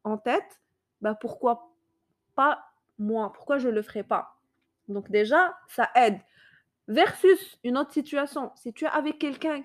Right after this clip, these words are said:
qui est trop timide ou qui veut juste pas parler ou qui sait tout simplement pas communiquer,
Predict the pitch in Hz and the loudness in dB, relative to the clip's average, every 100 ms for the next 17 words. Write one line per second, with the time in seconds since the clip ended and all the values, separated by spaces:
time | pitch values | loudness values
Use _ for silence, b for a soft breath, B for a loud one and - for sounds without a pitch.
0 | _ - 226 220 - 294 294 302 294 B | _ -10 -8 -8 -10 -4 -2 -2 -4 B
1 | B B - 262 233 247 262 - _ _ | B B -6 -2 0 -2 -6 -12 _ _
2 | 254 - 240 214 208 233 302 269 262 247 | -8 -6 -2 0 0 -2 -4 -4 -2 -2
3 | 240 - 240 - 269 - 370 320 - _ | -2 -4 -8 -8 -8 -2 -2 -2 -4 _
4 | - 320 320 294 247 226 - - 277 - | -2 0 0 -2 -4 -6 -4 0 0 0
5 | _ 262 233 226 247 392 | _ -4 -2 -2 0 0